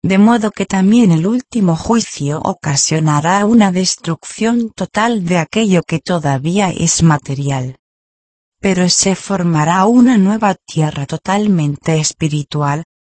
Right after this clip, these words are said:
solo que esto será después de un tiempo tan infinito que ni siquiera hace falta avisar a los hombres,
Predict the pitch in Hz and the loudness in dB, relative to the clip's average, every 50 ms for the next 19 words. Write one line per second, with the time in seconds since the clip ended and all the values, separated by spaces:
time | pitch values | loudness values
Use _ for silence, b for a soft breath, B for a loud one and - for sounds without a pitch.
0 | _ _ _ - - - - 190 175 151 160 151 - 185 190 185 185 - - 202 | _ _ _ -2 0 0 2 0 0 0 0 -2 0 0 0 0 0 -2 -2 -2
1 | 175 - - - 156 151 156 170 185 185 185 165 - - - - 254 254 254 220 | -2 -2 -2 -2 -2 -2 -2 -2 -2 -2 -2 -4 -4 -6 -6 -2 0 0 0 0
2 | 180 165 156 156 175 208 226 226 - - - 208 220 233 226 - - 233 233 - | -2 -2 -2 2 4 4 4 4 2 0 0 2 4 2 2 2 0 -4 -4 -2
3 | - 214 233 240 226 233 233 185 165 - - - 190 202 220 247 262 - - 208 | 0 2 2 2 4 4 4 2 2 0 -2 0 4 4 4 4 2 0 -2 -2
4 | 190 - - 190 196 214 226 214 - - 220 196 - - 214 220 226 254 277 247 | -2 0 0 2 4 4 4 2 2 0 -2 -2 -2 -2 -2 0 0 0 0 0
5 | 220 214 226 - - 190 180 - - 226 247 262 254 - - 254 240 208 185 160 | 0 0 -2 -2 -4 -6 -6 -4 -2 0 0 0 -2 -2 -2 -2 0 0 0 -2
6 | 156 156 - - 202 196 190 160 147 139 147 156 147 - - 220 240 247 240 190 | -2 -2 -2 -2 0 0 0 0 0 0 0 0 0 0 0 2 2 4 4 2
7 | 170 151 147 170 185 - - | 2 0 -2 -2 -2 -4 -6